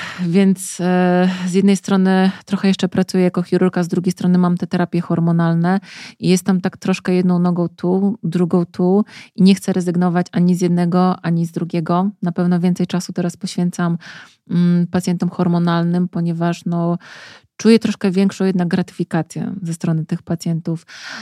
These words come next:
E, pracując jako chirurg, a to jest strasznie niewdzięczna praca.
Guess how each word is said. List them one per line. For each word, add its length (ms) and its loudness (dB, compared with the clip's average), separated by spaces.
E, 200 -4
pracując 460 -2
jako 200 -2
chirurg, 640 2
a 400 0
to 100 -2
jest 100 0
strasznie 340 -2
niewdzięczna 420 -4
praca. 420 -10